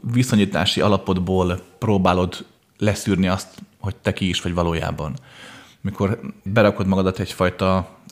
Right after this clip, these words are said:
hierarchikus sorrendbe, hogy igenis valaki ebben rosszabb nálam, valaki meg jobb nálam. Mikor értékeled saját magadat,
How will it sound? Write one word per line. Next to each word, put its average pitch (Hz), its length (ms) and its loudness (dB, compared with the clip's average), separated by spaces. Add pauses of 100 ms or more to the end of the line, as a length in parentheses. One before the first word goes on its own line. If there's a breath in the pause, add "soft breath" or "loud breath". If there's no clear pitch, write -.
hierarchikus 101 720 0
sorrendbe, 90 560 0
hogy 95 220 -4
igenis 92 440 -2
valaki 92 420 -2
ebben 85 380 -2
rosszabb 120 420 -2
nálam, 113 320 -2
valaki 87 280 -2
meg 85 180 -6
jobb 98 180 0
nálam. 71 440 -2 (600 loud breath)
Mikor 104 200 0
értékeled 98 480 2
saját 95 340 -2
magadat, 82 520 -2